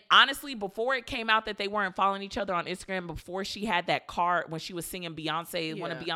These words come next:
Speaker 1: Beyonce's Lemonade songs,
Speaker 2: Yeah.
Speaker 1: I had already checked if they were following each other, and they weren't.
Speaker 2: No.
Speaker 1: And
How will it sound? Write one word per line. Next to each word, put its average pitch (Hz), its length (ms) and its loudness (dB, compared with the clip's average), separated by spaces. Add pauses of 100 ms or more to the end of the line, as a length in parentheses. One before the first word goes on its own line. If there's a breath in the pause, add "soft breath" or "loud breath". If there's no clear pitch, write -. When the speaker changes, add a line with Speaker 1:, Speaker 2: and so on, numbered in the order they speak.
Speaker 1:
Beyonce's 156 240 -8
Lemonade 170 460 -8
songs, 180 320 -4
Speaker 2:
Yeah. 180 220 -14 (440 loud breath)
Speaker 1:
I 220 200 12
had 262 260 6
already 190 420 2
checked - 760 2 (380 soft breath)
if 175 160 2
they 165 100 6
were 147 200 2
following 160 440 6
each 143 160 -4
other, 143 220 0
and 135 120 -2
they 127 100 -6
weren't. 135 440 -2
Speaker 2:
No. - 80 -20 (480 loud breath)
Speaker 1:
And 165 600 6